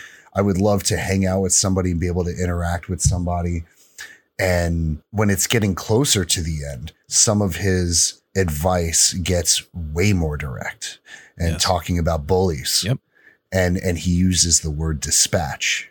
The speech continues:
Speaker 2: Yeah.
Speaker 1: I forget the exact quote, but he, he says, uh, pretty directly, you know, like, "When you see these people, you dispatch of them." And now that has a loose meaning, you
Speaker 2: It does.
Speaker 1: know,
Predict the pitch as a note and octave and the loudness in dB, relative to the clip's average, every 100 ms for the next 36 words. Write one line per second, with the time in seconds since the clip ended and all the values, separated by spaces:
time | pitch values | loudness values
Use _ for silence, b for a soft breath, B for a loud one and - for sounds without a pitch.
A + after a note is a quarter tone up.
0 | E2+ F#2 F2+ - G2 B2+ B2+ C3 G2 E2+ | -8 -4 -2 -2 0 0 2 2 2 2
1 | F#2 F#2+ - - F2+ F2 D2+ - _ _ | 0 0 -4 -6 -2 -2 -4 -12 _ _
2 | - F2+ F2+ E2+ E2 D#2+ E2 - - F2+ | -4 0 0 0 0 -2 -4 -10 -10 -4
3 | F2 E2+ E2+ E2 D#2+ - _ _ - F#2+ | 0 0 0 -2 -4 -6 _ _ -6 -2
4 | - F#2+ E2+ D#2 E2+ D#2 - A#2 A#2+ A#2 | 0 0 0 0 -2 -4 -8 -8 -6 -2
5 | C#3+ A#2 G2+ G2 F#2+ - F#2+ F2 F2+ F#2 | 2 2 2 2 0 0 -2 -2 -2 -2
6 | E2+ E2 E2 - D#2+ - _ _ F2+ F2 | -2 -2 -6 -8 -12 -14 _ _ -2 0
7 | E2+ F#2+ E2+ E2 G2 F#2+ F2 F#2 E2+ F#2 | 0 0 0 0 0 2 2 2 2 2
8 | - G#2+ G2+ - D#2 - - - - B | 2 2 2 0 -4 -8 -16 -18 -20 B
9 | B B B - A3 G#3 G#3 F#3 E3+ A#2 | B B B -2 0 2 2 2 2 2
10 | G2 A2+ B2 G2 G2+ D3+ F#2+ - G2 _ | 4 4 4 2 2 2 0 -6 -14 _
11 | G2 G2 F#2 G2+ | 4 6 6 4